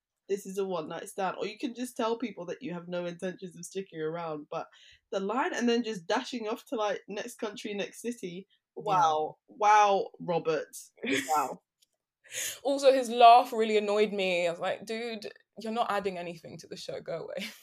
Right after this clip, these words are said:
Speaker 1: Yeah, and again, like, screen time, I, I feel like he got enough, but I, I don't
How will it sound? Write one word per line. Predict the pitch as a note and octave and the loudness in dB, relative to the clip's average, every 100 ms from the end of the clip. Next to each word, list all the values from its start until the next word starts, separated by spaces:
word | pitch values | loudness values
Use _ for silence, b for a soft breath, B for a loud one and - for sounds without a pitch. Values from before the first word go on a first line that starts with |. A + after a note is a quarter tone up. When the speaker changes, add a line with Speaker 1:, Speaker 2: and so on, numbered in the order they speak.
| _ - | _ -12
Speaker 1:
Yeah, | F#3+ D#3+ D3+ D3 F3 | -6 -2 -2 -2 -4
and | F#3+ | -2
again, | F#3 G3 G3 G3 G3 - _ | -2 0 0 -2 -4 -8 _
like, | E3+ D#3 D3+ - _ _ _ _ _ _ _ _ _ _ _ _ _ _ - | -8 -6 -6 -10 _ _ _ _ _ _ _ _ _ _ _ _ _ _ -20
screen | - - B3+ C#4 | -14 -4 -2 -2
time, | C#4 B3+ C4+ B3+ C4+ C#4+ - | 0 0 0 0 0 -4 -6
I, | D4 D4 D4 - | -6 -6 -10 -8
I | C4 | -8
feel | D4+ G#4+ | -6 -6
like | G4+ D#4 | -8 -4
he | A3 | -4
got | - | -2
enough, | F#3 G3 - | 0 -2 0
but | F#3 | 0
I, | G#3 G3+ | 2 0
I | G3+ | -2
don't | G3+ A#3 A#3+ B3 | -2 0 0 -2